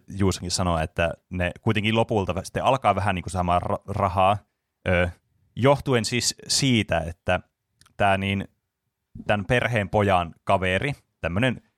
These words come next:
niin kuin, vähän niin kuin paremmasta oloista oleva henkilö, joka siis on tätä noin niin,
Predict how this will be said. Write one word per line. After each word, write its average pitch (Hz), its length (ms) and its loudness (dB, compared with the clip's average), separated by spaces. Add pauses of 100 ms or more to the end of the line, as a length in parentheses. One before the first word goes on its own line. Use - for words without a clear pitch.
(360)
niin 98 180 0
kuin, 92 260 -2 (460)
vähän 120 280 0
niin 113 120 -2
kuin 104 200 -4 (360)
paremmasta 123 460 0
oloista 107 500 2 (300)
oleva 92 260 0
henkilö, 90 400 -2
joka 85 180 0
siis 120 180 -2
on 117 200 0 (200)
tätä 107 220 0
noin 104 240 0
niin, 101 180 -2